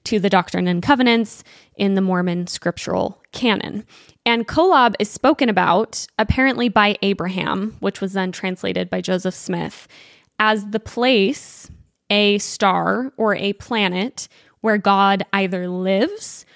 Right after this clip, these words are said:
or that is close to where God actually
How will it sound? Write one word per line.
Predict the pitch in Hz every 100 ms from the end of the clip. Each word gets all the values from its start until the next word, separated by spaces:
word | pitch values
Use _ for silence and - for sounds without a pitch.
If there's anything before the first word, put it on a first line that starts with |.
| _ _ -
or | 220 208 208
that | 202 196
is | 214 208 -
close | - 320 359 - -
to | - 190 - - -
where | - 208 185
God | 185 170 170 180 -
actually | 180 - - 175 175